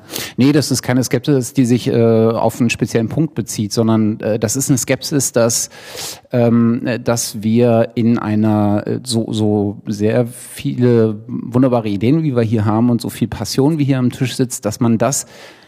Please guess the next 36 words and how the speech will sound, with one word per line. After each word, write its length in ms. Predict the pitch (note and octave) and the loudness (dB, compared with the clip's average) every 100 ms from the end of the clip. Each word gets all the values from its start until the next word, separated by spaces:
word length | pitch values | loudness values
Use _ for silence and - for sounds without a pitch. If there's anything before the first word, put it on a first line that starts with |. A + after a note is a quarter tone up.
| _ - | _ -8
so 300 | A2+ B2+ - | 0 0 2
auch, 580 | - B2 A#2+ - - | 0 0 0 -4 -10
äh, 60 | - | -2
an 840 | B2 A#2+ A#2 A#2 A#2+ - - A#2+ G#2+ | 2 2 2 0 -4 -6 -2 0 0
die 160 | C#3+ | -4
Stellen, 760 | - - B2 B2+ B2+ B2 A#2+ B2+ | -6 0 2 4 4 4 2 0
äh, 220 | A#2+ A#2+ | -2 -2
transportieren 600 | - B2+ - A2 C3 B2 | -2 -4 -2 -2 0 0
kann, 360 | - A#2+ A#2 | 0 2 2
die 260 | G#2 A2+ - | 2 0 0
als 220 | A2+ - | -4 0
Multiplikator 1000 | A#2+ A#2 - G#2+ - - - C3+ A#2 G2+ | 0 0 -4 -6 -6 -6 -2 -2 -2 0
wirklich 300 | C3+ - B2 | -2 -2 -4
sinnvoll 380 | - A#2+ A2+ G#2+ | -2 -2 -2 -2
wären. 260 | F#2 G2+ A2 _ - - _ - | -2 -6 -10 _ -20 -20 _ -8
Das 280 | B2 - - | -8 -6 -6
ist 240 | B2+ - | -4 -2
so 80 | C3 | 0
ein 220 | B2 B2 | 2 2
Stückchen 500 | - C3+ B2+ A#2+ A#2 | 0 -2 0 2 2
der 120 | A2 | 0
Punkt, 320 | G2 B2 B2 | 0 0 0
über 120 | A#2 G#2+ | 0 0
den 160 | A2 | 0
ich 140 | G#2+ A#2+ | -2 0
mal 80 | |
nachdenke. 500 | A2 A2 - A2 G#2 | 0 0 -2 -4 -4
Und 220 | G2+ A2+ F#2 | -2 -2 -2
so 260 | A#2 C#3+ | 0 2
funktioniert's 640 | C#3 - D3+ - A#2+ D#3 - | 0 0 0 2 0 0 -2
leider 260 | - - | -2 0
immer 200 | A#2+ D3 | 0 2
noch 160 | C#3+ - | 0 0
in 60 | C#3+ | 0
der 120 | B2+ | 0
Wissenschaftswelt. 800 | C#3+ D3+ - - - - - | -4 -6 -8 -8 -12 -10 -10